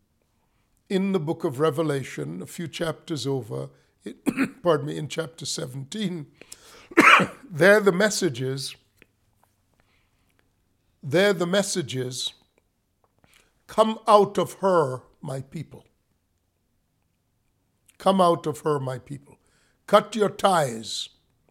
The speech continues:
of whatever kind they may be. The hour is late. This system, these systems are falling. The harlot church is beyond the point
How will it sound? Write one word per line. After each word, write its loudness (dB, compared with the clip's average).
of 0
whatever 4
kind 2
they -2
may -2
be. -8
The -2
hour 6
is 0
late. 0
This -2
system, -2
these -2
systems -4
are -4
falling. -2
The -2
harlot 4
church -2
is -4
beyond 4
the 0
point -2